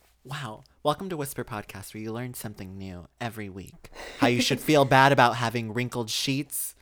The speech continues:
Speaker 1: and no more bad produce.
Speaker 2: Yes, no more bad produce. That's bad, bad food waste and a lot of, a lot of throwing away, uh, lettuce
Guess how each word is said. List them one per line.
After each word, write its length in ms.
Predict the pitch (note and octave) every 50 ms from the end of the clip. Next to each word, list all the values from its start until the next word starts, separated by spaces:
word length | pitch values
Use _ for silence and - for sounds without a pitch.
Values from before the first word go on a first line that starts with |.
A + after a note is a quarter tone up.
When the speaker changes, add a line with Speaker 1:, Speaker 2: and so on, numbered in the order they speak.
| _ _ _ _ _ _ _ _ _ _
Speaker 1:
and 280 | A#2+ - G#2+ G2+ G#2+ A2+
no 120 | B2 B2 A#2+
more 220 | A#2 A#2 A2 G#2
bad 400 | G2 G2+ - B2 G#2 G2 F#2+ -
produce. 640 | - - G2+ F#2+ F#2+ F2 F2 - - - - - - - -
Speaker 2:
Yes, 220 | C4+ C#4 C4+ C4 -
no 100 | C4 D#4
more 140 | F4 G4+ G#4
bad 280 | G4 D#4+ C4+ A#3 G#3+ -
produce. 440 | - G3 F#3+ F#3 F#3 F#3+ G3 G#3 -
That's 140 | C#4 C#4
bad, 160 | - G4 G#4+ A4+ A4+ - - -
bad 220 | A#3+ - D#4 F4+
food 200 | - - E4+ F4+
waste 360 | E4 C4+ G3+ G3 G3 F#3+ -
and 80 | A3 G#3+
a 20 |
lot 220 | A3 A3+ A#3 A#3+ C4+
of, 180 | B3+ B3 - - - - - _ _ _ _ - -
a 60 | A#3
lot 160 | A#3+ B3+ C4
of 100 | C4+ C4 -
throwing 300 | C#4 C4+ C4 C4 C4 B3+
away, 540 | A#3+ A#3 A#3+ A#3 A#3 A#3 A3+ A3+ A3+ - -
uh, 280 | G#3+ G#3+ G3+ G3 F#3+ G3 - - -
lettuce 520 | A3+ A3 A3 G#3+ G#3+ G#3 G#3+ - - -